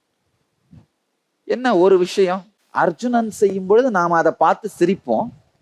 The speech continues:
நாமளே செய்யும் பொழுது நமக்கு அந்த தெளிவு வராது. நான் பார்த்திருக்கேன், ஆசிரமத்துல பல பேரு,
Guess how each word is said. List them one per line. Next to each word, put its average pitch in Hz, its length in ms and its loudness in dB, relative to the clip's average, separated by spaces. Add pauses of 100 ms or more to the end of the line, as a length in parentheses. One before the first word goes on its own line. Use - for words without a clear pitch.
(280)
நாமளே 240 600 6
செய்யும் 226 400 0
பொழுது 294 240 4
நமக்கு 220 320 0
அந்த 185 120 2
தெளிவு 226 340 2
வராது. 123 460 2 (440)
நான் 180 160 -12
பார்த்திருக்கேன், 160 680 -2 (140)
ஆசிரமத்துல 175 480 -2
பல 160 300 4
பேரு, 120 440 2